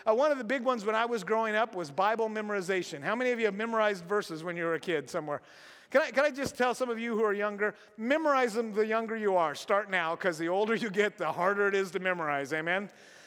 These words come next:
You know, but, but I know people that carry that so far. I had a guy in, in my, my last church that he had memorized word for word the entirety of the New Testament. And he had remembered huge sections of the Old Testament.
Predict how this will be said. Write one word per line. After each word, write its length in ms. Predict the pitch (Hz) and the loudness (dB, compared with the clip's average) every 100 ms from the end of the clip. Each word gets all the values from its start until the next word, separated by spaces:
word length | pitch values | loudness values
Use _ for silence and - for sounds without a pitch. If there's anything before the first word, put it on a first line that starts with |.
| - | -6
You 80 | 202 | 0
know, 180 | 202 202 - - - | 0 -2 -10 -20 4
but, 220 | 330 302 | 4 4
but 100 | 339 | 0
I 120 | 349 | 2
know 160 | 392 359 | 0 2
people 240 | 330 339 | 2 2
that 140 | 285 262 | 2 4
carry 200 | 285 294 | 0 2
that 180 | 262 254 | 0 0
so 160 | 254 | -4
far. 220 | 226 240 | 0 0
I 120 | 202 233 | 2 2
had 100 | 220 | 0
a 60 | |
guy 240 | 180 190 214 | -2 -2 -2
in, 180 | 196 202 | -6 -8
in 200 | 190 180 | -8 -6
my, 180 | 180 175 | -4 -2
my 120 | 170 | 0
last 300 | 175 185 - | 2 0 -2
church 320 | 214 196 - | -4 -4 -4
that 200 | 185 180 - - | -6 -6 -10 -8
he 80 | 262 | -4
had 100 | 269 | 0
memorized 560 | 262 262 240 226 185 175 | 0 2 2 2 0 0
word 280 | 214 262 | 0 0
for 200 | 208 247 | -2 -2
word 520 | 214 208 185 170 180 165 | 0 0 0 -4 -8 -6
the 100 | 175 | -6
entirety 540 | 175 - 196 196 190 | -6 -4 -2 0 0
of 100 | 165 | -4
the 80 | 165 | -6
New 120 | 165 | -10
Testament. 600 | 156 147 - 117 107 - _ - - - | -6 -8 -8 -18 -20 -20 _ -20 -20 -8
And 80 | 196 | -2
he 60 | 208 | 0
had 100 | 190 | 0
remembered 320 | 196 175 - - | -2 -2 -6 -18
huge 560 | - - 262 277 202 | -18 -4 -2 -2 -4
sections 480 | - 214 - 202 180 | -2 -2 -2 -10 -6
of 120 | 180 | -4
the 120 | 165 | -2
Old 240 | 180 165 160 | -2 -2 -4
Testament. 600 | 156 - 120 113 - | -8 -8 -16 -18 -20